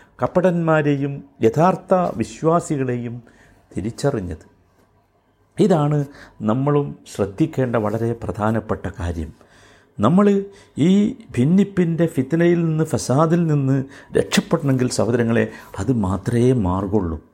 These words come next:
നിഷ്കള-, അള്ളാഹുവിൻ്റെ പരീക്ഷണമാണ് ഇത് എന്ന് മനസ്സിലാക്കി നോക്കൂ. ഒരു ദീനീ പ്രബോധന രംഗത്തുള്ള പ്രസ്ഥാനങ്ങളും സംഘങ്ങളും വ്യക്തികളൊക്കെ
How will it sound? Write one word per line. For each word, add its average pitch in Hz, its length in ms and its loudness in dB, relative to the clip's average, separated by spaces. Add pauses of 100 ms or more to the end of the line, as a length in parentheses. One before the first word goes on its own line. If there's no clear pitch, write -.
(140)
നിഷ്കള-, - 580 -2
അള്ളാഹുവിൻ്റെ 170 520 0
പരീക്ഷണമാണ് 190 880 0 (720)
ഇത് 151 140 2
എന്ന് 165 200 2
മനസ്സിലാക്കി 135 500 -4
നോക്കൂ. 117 240 -2 (420)
ഒരു 202 240 4 (300)
ദീനീ 190 500 2
പ്രബോധന 190 760 4
രംഗത്തുള്ള 170 800 0
പ്രസ്ഥാനങ്ങളും 87 920 0
സംഘങ്ങളും 165 680 0
വ്യക്തികളൊക്കെ 160 920 -4